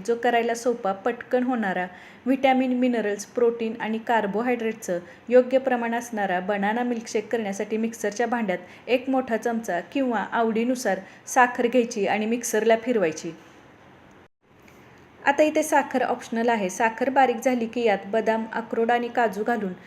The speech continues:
बारीक करायचे. यातच तीन ते चार केळ्याची साल काढून तुकडे करून घालायचे आणि मिक्सरला एकत्र फिरवायचं.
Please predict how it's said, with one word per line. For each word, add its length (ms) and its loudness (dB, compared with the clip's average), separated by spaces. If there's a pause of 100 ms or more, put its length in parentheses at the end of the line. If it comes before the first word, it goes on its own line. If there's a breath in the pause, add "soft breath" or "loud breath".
(160 loud breath)
बारीक 380 6
करायचे. 400 0 (1000)
यातच 480 4
तीन 220 2
ते 60 4
चार 240 2
केळ्याची 420 4
साल 220 0
काढून 280 0
तुकडे 320 -2
करून 280 0
घालायचे 440 0
आणि 200 0
मिक्सरला 480 0
एकत्र 520 0
फिरवायचं. 460 0